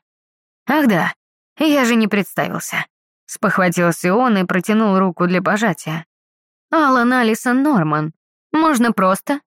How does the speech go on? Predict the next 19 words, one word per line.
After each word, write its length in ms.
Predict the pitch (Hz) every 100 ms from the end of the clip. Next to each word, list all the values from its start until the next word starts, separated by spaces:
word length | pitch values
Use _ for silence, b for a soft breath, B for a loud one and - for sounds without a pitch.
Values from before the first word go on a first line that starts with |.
| -
детектив 580 | 220 214 170 - 160 -
Элис. 360 | 147 151 - _ _ _ _ _ _ _ _ -
Кое-кого 600 | 302 214 185 196 196 196
я 220 | 185 185
уже 200 | 185 202
знаю, 520 | 226 269 165 151 160 _ _ -
а 220 | 190 185
что 220 | 170 202
до 160 | 185 170
остальных, 680 | 165 - 160 165 156 214 - _ _ _ _
рад 300 | 254 196 160
знакомству». 680 | 156 156 - 156 156 - 151 - _ _ _ _ _ _ _
Наверное, 680 | 208 202 190 302 311 254 220
если 360 | 214 247 - 226
бы 180 | 202 196
из 100 | -
кустов 600 | 170 180 - 208 202 185
выскочил 680 | 190 214 - 180 185 175
тигр, 480 | - 285 247 175 156